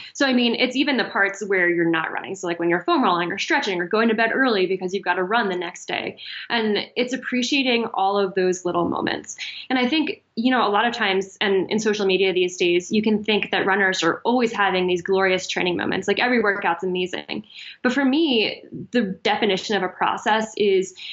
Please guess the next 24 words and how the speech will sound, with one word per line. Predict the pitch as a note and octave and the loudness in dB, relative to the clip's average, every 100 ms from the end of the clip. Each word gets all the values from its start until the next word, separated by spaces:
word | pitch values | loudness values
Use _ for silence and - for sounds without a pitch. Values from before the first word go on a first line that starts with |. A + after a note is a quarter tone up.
| - - | -14 -6
Tuesday | - D4 B3 A#3 | -2 0 2 2
morning | G3 F#3 E3+ F3 | 2 2 2 0
when, | - G3 F#3+ F#3 F3+ - | 0 0 2 2 0 -2
you | G#3 G3 | 0 0
know, | F3+ | 2
maybe | F#3 F#3+ G3+ | 2 2 2
I | |
took | G3+ G3 | 0 0
a | |
rest | F3+ F3+ - | 0 0 -2
day | F#3 | 0
on | F3+ | 2
Monday | F3 E3+ F3+ F3 F3 | 2 2 0 0 0
and | F3+ F3 F3+ | 0 0 0
Tuesday | G3+ F#3+ F#3 | 0 0 0
feels | F3+ F#3 | 0 -2
sluggish. | G3+ G3 - G3 - | 0 0 0 -2 0
And | C4 | 0
I'm | E4+ | 2
out | C#4+ C4+ | 2 2
there | C#4 C#4 C#4 | 2 0 0
just | A#3+ A#3 | -2 -4
grinding | - F#3 G3+ A3+ | -2 0 0 2
away | A3 G3 F3+ F3 F#3 | 2 2 2 0 -4